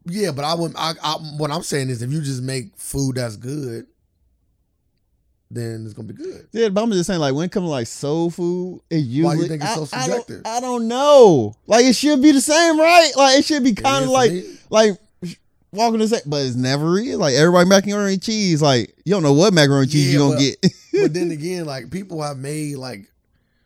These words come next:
Speaker 1: versions of macaroni and cheese in, like, in some of these, like, uh, chains that be off the chain.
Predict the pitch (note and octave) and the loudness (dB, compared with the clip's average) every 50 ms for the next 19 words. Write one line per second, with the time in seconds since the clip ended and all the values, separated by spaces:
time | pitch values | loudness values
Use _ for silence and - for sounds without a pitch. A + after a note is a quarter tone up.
0 | _ _ - A2 A#2 C3+ C3+ D3 D#3 D3+ C3+ B2+ C3+ A#2 B2+ B2 B2 B2+ B2+ B2+ | _ _ -14 -8 -6 -4 -2 -2 -2 -2 -4 -4 -6 -8 -8 -8 -8 -8 -8 -8
1 | B2 A#2+ B2 B2+ B2 B2 A#2 A2+ G#2+ G#2 - C3 C3 B2+ B2 A#2+ A#2 A2+ G#2+ - | -10 -10 -10 -8 -8 -8 -8 -8 -10 -10 -8 -8 -6 -6 -6 -6 -8 -10 -12 -14
2 | - A#2+ A#2 A2+ G#2+ A2 A2 G2+ F2+ _ _ _ _ _ _ _ _ _ _ _ | -14 -14 -12 -12 -10 -10 -12 -12 -14 _ _ _ _ _ _ _ _ _ _ _
3 | _ _ _ _ _ _ _ _ _ _ _ _ _ _ _ _ _ - B2 B2 | _ _ _ _ _ _ _ _ _ _ _ _ _ _ _ _ _ -12 -10 -10
4 | A#2+ A#2 G#2+ - - C#3+ B2+ B2+ B2+ B2 B2 B2 B2 A#2+ G#2+ A2 A2 A2 G#2+ G#2+ | -10 -10 -10 -10 -10 -8 -8 -6 -6 -6 -6 -6 -6 -8 -8 -8 -10 -10 -10 -12
5 | - - G2 - - - - B2+ B2 B2+ C3+ C#3 C3 B2 A#2 A2 G#2 G#2+ A2 A#2+ | -14 -14 -16 -16 -12 -12 -12 -12 -10 -10 -10 -10 -10 -10 -12 -14 -14 -14 -14 -12
6 | A2+ A#2+ A2+ - A#2 A#2+ A#2 - A2+ - - A#2+ B2+ B2+ A2+ - - - | -12 -12 -12 -12 -12 -12 -12 -14 -14 -10 -8 -8 -6 -8 -8 -10 -14 -20